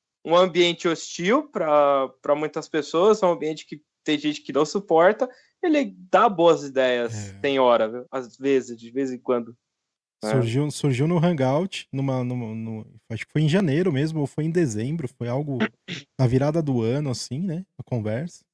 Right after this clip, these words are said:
Speaker 2: E aí estávamos conversando, e o Maurício estava junto, né?
Speaker 1: Sim. É, na verdade, Brian, a gente começou o Pipecast, eu acho que no dia dezoito, né? de-,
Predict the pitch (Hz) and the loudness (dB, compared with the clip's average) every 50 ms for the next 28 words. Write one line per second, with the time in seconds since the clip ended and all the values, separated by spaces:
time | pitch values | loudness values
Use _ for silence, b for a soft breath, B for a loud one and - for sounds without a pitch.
0 | _ _ _ _ _ _ _ _ _ _ _ _ _ _ 165 147 139 143 143 147 | _ _ _ _ _ _ _ _ _ _ _ _ _ _ 2 4 4 4 4 2
1 | - - 165 165 175 180 165 - - - 165 156 156 151 135 - - 160 185 226 | 0 -2 -2 0 2 0 0 0 -2 0 2 2 2 0 -2 -4 -4 -4 -4 -4
2 | - 180 185 196 202 208 190 156 151 170 165 - 165 - - - 208 220 220 180 | 2 4 6 8 8 8 8 8 6 6 4 2 -2 0 0 0 2 2 2 0
3 | 156 160 175 180 170 - 113 107 104 117 - _ _ _ _ _ _ _ _ _ | 0 0 -2 -2 -4 -6 -8 -10 -10 -10 -14 _ _ _ _ _ _ _ _ _
4 | _ _ _ _ _ _ _ _ _ - - - - - 120 120 120 120 117 110 | _ _ _ _ _ _ _ _ _ -18 -16 -16 -10 -6 -4 -2 -2 -2 -2 -4
5 | 107 - b b b b b b b b b _ - 151 135 - - _ _ _ | -6 -10 b b b b b b b b b _ -2 -2 -2 -2 -4 _ _ _
6 | - 160 170 185 180 196 175 160 139 123 143 160 180 185 170 151 139 139 127 127 | 0 2 2 4 6 6 6 6 4 4 4 4 6 4 4 2 -4 -10 -6 -2
7 | 135 131 127 127 123 156 151 - - - 160 151 147 151 147 139 - - - - | -2 -2 -2 -4 -6 -8 -14 -16 -8 -6 -6 -2 0 0 -2 -2 -4 -10 -6 -2
8 | 147 156 160 160 160 165 165 165 156 143 _ 139 135 135 135 - _ - 143 143 | 0 2 4 4 6 6 4 4 2 0 _ 0 0 0 -2 -6 _ 0 0 0
9 | 143 - - 139 139 - - - 143 139 139 139 131 127 143 139 135 135 156 160 | 0 2 0 0 0 -2 -8 -10 -6 -4 -4 -4 0 2 2 2 2 4 4 4
10 | 156 143 135 120 117 117 123 139 160 175 170 156 135 - _ - 110 107 - _ | 4 4 0 -4 -4 2 4 6 6 6 6 4 0 -6 _ -8 -8 -8 -8 _
11 | _ _ _ _ _ _ _ _ _ _ - - - 123 131 131 135 131 120 - | _ _ _ _ _ _ _ _ _ _ -18 -4 0 2 4 4 4 2 -2 -10